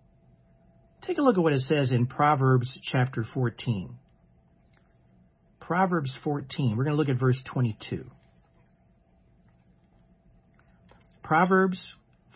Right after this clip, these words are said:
fourteen, verse twenty-two. And this is in the New Living Translation.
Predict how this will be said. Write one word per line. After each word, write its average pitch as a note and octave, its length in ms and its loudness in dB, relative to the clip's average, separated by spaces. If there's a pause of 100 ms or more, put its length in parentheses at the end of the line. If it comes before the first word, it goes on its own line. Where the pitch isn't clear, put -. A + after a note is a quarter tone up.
fourteen, B2 800 -2 (800)
verse C3 280 0 (120)
twenty-two. B2+ 560 -2 (3000)
And B2 240 0
this F#3 180 -2
is D3 140 0
in C3+ 80 2
the B2 80 4
New C#3 160 2
Living B2+ 260 2
Translation. G#2 680 -6